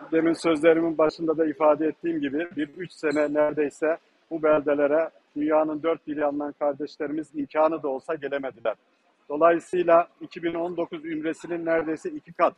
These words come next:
Aralık ümresinde getirdiğimiz ümreci potansiyeliyle burada olmamız zaten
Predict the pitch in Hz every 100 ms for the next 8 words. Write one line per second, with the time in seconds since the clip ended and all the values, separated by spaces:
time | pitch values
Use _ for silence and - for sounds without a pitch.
0 | - 143 151 160 165 151 147 151 151 147
1 | 147 147 139 160 180 - _ _ - 147
2 | 151 156 170 160 156 156 151 160 156 151
3 | 143 156 151 165 156 151 160 151 151 160
4 | - 160